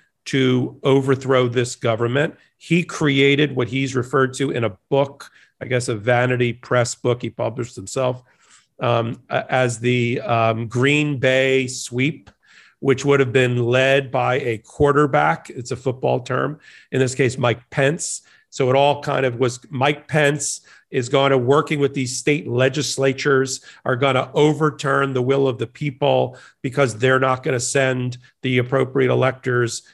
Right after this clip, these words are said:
and the vote counting that needed to happen on, on, uh, on Jan sixth, uh, to, to Washington. And so this was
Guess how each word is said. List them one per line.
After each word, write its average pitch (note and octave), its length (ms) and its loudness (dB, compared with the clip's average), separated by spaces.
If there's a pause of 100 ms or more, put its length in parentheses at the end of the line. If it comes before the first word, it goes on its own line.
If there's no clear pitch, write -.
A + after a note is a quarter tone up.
(140)
and B2 240 0
the A2+ 80 -6
vote A#2+ 320 0
counting A#2+ 320 -4
that B2+ 100 -4
needed A#2+ 260 -2
to - 80 -2
happen A#2 500 -4 (100)
on, A2+ 480 -4 (380)
on, A2+ 420 -2
uh, A2 240 0 (160)
on A2+ 160 -6
Jan A#2 300 -2
sixth, - 580 -2 (440)
uh, B2 160 2
to, C3 520 -2
to - 180 -4
Washington. A#2+ 760 0 (200)
And B2+ 100 -2
so C3 140 4
this D3+ 300 2
was C#3+ 260 2